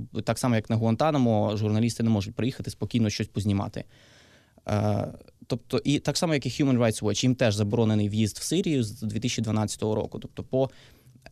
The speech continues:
ну, тобто це, в принципі, мотивується тим, що, ну, і це зрозуміло з огляду на те, як сирійська влада до них ставиться, якби вороже.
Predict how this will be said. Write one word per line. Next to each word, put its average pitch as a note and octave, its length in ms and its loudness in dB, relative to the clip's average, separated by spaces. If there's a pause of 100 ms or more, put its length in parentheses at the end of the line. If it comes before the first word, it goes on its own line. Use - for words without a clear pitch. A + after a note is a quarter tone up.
(240)
ну, D3 240 0 (460)
тобто - 200 -18
це, G#3 140 2
в - 40 -16
принципі, F#3+ 400 0
мотивується D3 560 2
тим, D#3 200 -2
що, A#2+ 540 2
ну, D3 80 4
і C#3 40 4
це D3+ 120 0
зрозуміло C#3 540 2
з A#2+ 60 0
огляду B2+ 240 2
на A#2+ 60 2
те, C#3 140 2
як B2 160 2
сирійська A#2+ 320 0
влада A2+ 240 2
до A2+ 100 0
них B2 140 0
ставиться, A#2+ 880 2
якби G#2+ 260 -4
вороже. A2+ 400 0